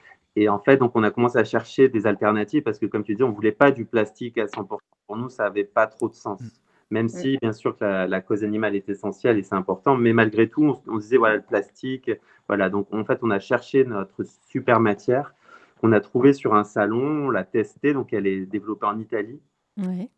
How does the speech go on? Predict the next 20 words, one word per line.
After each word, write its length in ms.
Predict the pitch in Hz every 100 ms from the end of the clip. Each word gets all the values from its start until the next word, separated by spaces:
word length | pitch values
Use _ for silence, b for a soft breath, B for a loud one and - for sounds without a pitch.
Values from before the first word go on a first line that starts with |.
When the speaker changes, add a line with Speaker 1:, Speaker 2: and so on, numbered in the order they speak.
| _ -
Speaker 1:
Et 80 | 98
en 80 | 101
fait, 240 | 135 -
on 80 | 107
a 60 |
été 180 | 98 -
bluffé 420 | 95 101 98 95
par 300 | 92 95 87
autant 240 | 92 117 117
le 100 | 101
rendu 360 | 95 101 101
visuel, 560 | 98 98 95 113 131 120 b b b _ 95
euh, 440 | 92 90 90 92 -
que 320 | 123 127 127
la, 440 | 113 101 107 104 95
euh, 320 | 87 85 82
durabilité. 360 | 185 196 185
Speaker 3:
La 20 | 160
durabilité, 1160 | 180 175 175 185 180 202 202 208 208 214 202
euh, 340 | 147 139 139